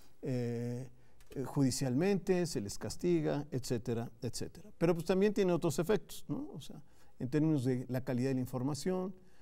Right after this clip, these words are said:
de la transmisión a veces, eh, de desinformación,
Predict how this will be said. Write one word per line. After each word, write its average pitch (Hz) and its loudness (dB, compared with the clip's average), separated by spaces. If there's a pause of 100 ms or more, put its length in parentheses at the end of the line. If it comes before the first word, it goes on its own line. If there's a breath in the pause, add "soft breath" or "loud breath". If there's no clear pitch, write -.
(220 soft breath)
de 123 0
la 123 -2
transmisión 135 0
a 131 2
veces, 123 -4 (140)
eh, 127 -4 (320 soft breath)
de 139 4
desinformación, 147 4